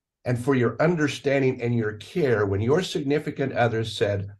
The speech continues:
"I want to do a degree in creativity and change leadership at this place called the Center for Applied Imagination." Now, I can imagine you were a bit baffled, if not <laughs> really concerned. What in the world are you gonna do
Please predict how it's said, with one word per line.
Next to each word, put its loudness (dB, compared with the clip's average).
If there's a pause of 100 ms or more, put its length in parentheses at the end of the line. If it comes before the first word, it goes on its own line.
(380)
"I -6
want 0
to 2
do 4
a 2
degree -4
in -4
creativity 0
and -6
change -2
leadership -4
at -6
this -6
place -2
called -4
the -4
Center -2
for -6
Applied -2
Imagination." -10 (1700)
Now, 0
I 2
can 2
imagine 4
you -2
were 2
a 0
bit 0
baffled, 0
if -6
not 2
<laughs> 4
really 2
concerned. -4
What 0
in 2
the 4
world 0
are -6
you -4
gonna 0
do -2